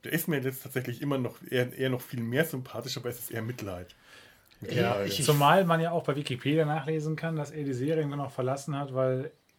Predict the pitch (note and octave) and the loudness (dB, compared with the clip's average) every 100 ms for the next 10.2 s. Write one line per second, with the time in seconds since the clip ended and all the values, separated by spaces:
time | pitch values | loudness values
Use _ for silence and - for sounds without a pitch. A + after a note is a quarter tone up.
0 | _ C#3 C3+ C#3+ - _ _ C3 A2 F#3+ | _ 0 0 0 -12 _ _ -12 -2 -2
1 | B3 - - B2 C#3+ G#3 D#3+ F3 E3+ F#3+ | -2 -10 -10 -4 -2 0 0 2 0 -4
2 | C#3 B2+ D3+ D#3+ D3+ D3 C3+ - - C#3+ | -4 -2 -2 -4 -6 -10 -12 -14 -6 -2
3 | C3 B2+ D#3+ - C3+ B2 B2 C#3 C3+ B2+ | 0 0 -2 -6 0 0 0 0 2 0
4 | C3 _ _ C3+ - - D#3+ F#3 C#3 C3+ | -4 _ _ -10 -10 -6 -2 -2 -2 0
5 | D#3+ F3+ F3 F3 E3+ D3+ E3 A3 - - | 0 0 0 -2 -2 -2 -4 -6 -12 -20
6 | _ - C#3 C#3+ E3 C#3+ C#3+ D#3 - _ | _ -8 -4 -2 -2 0 0 -2 -8 _
7 | _ _ _ _ _ _ D3+ C#3+ C3 F3 | _ _ _ _ _ _ -2 0 2 2
8 | F3 E3 - D3+ D#3 E3+ - D#3 D3+ D#3 | 2 -2 0 -2 -2 -6 -4 -4 -2 -4
9 | C#3+ C#3 C3 C3+ C3+ D3 C#3+ C#3+ C#3 D3+ | -2 -2 0 0 -2 -4 -4 -2 0 2
10 | D3+ | 2